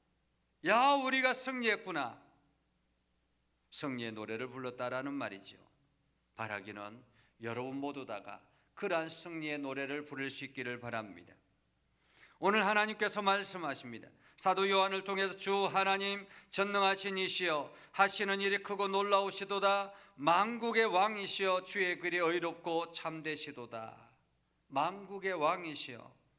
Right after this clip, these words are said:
주의 길이 의롭고 참되시도다.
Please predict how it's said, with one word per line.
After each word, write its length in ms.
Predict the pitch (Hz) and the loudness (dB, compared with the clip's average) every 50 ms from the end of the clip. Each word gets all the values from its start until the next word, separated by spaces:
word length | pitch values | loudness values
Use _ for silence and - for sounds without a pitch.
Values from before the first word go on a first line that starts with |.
| _ _ _ _ _ _ _ _ | _ _ _ _ _ _ _ _
주의 380 | - - 143 135 123 120 117 - | -10 -6 -4 -2 -2 -4 -4 -6
길이 440 | - 123 110 117 117 113 117 - - - | -10 -8 -8 -6 -8 -8 -10 -12 -12 -8
의롭고 720 | 117 135 160 165 170 165 165 165 - 170 170 170 170 170 | -4 -4 -4 -4 -6 -8 -10 -12 -14 -12 -12 -12 -14 -16
참되시도다. 960 | - - - 165 165 160 160 156 156 156 147 - - 151 147 - 139 - 135 | -18 -16 -16 -16 -16 -16 -16 -16 -14 -14 -14 -14 -16 -16 -18 -20 -20 -20 -20